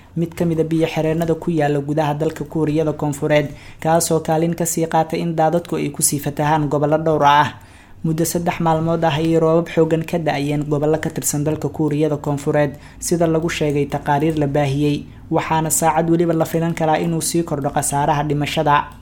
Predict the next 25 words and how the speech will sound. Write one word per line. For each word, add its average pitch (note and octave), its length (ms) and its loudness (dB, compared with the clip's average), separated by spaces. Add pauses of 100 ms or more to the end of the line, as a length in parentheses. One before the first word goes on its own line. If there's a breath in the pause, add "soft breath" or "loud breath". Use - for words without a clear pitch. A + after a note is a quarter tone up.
(140)
Lixdan E3+ 360 0
iyo E3 200 0
afar D#3+ 240 -4
kun E3+ 160 -2
oo E3 120 0
ruux D#3+ 280 0
ayaa D#3+ 240 0
isaga D#3+ 320 -2
barakacay D3 560 0
gobol D3 240 0
ku D3+ 160 -6
yaala D3 240 0
bartamaha C#3+ 480 -2
dalka D#3 240 -2
Kuuriyada D3+ 500 0
Koonfureed, D3 640 -2 (300 loud breath)
kadib E3 220 2
markii E3+ 280 -2
amar E3+ 240 0
lagu D#3+ 260 0
siiyey D3 380 -2
inay D3+ 160 -2
halkaasi D#3 480 -2
isaga D3+ 280 -2
barakacaan, D3 680 0